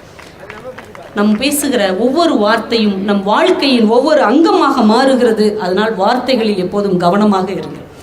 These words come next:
லாசாரா தான் ரொம்ப நல்லா சொல்வார். ஒரு எழுத்துனா என்ன தெரியுமா?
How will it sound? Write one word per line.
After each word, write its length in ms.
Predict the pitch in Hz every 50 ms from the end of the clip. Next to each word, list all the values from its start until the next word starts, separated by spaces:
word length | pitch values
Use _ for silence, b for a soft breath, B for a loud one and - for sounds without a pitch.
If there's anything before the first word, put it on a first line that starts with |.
| B B B B
லாசாரா 580 | 185 208 233 320 381 370 370 339 294 262 247 233
தான் 120 | 247 254
ரொம்ப 200 | 240 202 214 269
நல்லா 240 | 247 214 208 220 233
சொல்வார். 380 | 233 233 - 185 180 165 160 160 160 B B B B B B B B B B - -
ஒரு 120 | 190 196
எழுத்துனா 540 | 233 277 359 403 480 480 480 403 370 381 349
என்ன 160 | 254 254 285
தெரியுமா? 500 | 302 285 233 208 196 185 185 196 214 196